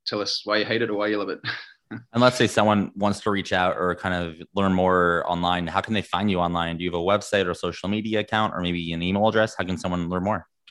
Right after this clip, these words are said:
Speaker 1: Yeah, sure. All of the above. So, um, Codelingo, um,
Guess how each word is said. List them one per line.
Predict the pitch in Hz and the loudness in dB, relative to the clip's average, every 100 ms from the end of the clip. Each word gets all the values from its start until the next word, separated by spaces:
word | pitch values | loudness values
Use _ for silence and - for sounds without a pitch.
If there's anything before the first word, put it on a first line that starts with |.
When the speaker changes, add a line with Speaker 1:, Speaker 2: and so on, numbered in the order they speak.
| _ _ _ - - _ _ _ _ | _ _ _ -10 -10 _ _ _ _
Speaker 1:
Yeah, | - | 0
sure. | - 147 117 | 2 4 2
All | 113 | 2
of | 113 | 0
the | 113 | 2
above. | 127 123 110 | 2 2 2
So, | - 117 110 110 | 0 2 2 0
um, | 101 107 104 | -2 -4 -4
Codelingo, | - 117 123 135 139 139 - - 113 | -2 0 0 0 0 -2 -4 -16 -14
um, | 104 101 101 101 | -10 -10 -10 -12